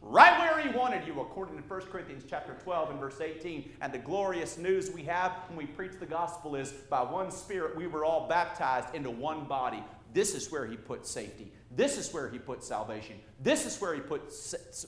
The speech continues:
this is where he put fellowship. This is where he put our defense.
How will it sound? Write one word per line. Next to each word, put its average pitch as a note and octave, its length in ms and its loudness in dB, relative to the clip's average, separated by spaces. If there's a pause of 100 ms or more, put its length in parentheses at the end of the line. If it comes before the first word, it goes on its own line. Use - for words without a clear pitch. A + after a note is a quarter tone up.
this G3+ 200 -2
is F#3+ 120 -8
where F#3+ 100 -2
he F3+ 120 -2
put F3 500 -4
fellowship. F#3+ 680 -2 (720)
This C3+ 220 -6
is A2+ 160 -14
where B2+ 140 -8
he C#3 160 -10
put - 300 -12
our A2 280 -4
defense. - 640 -14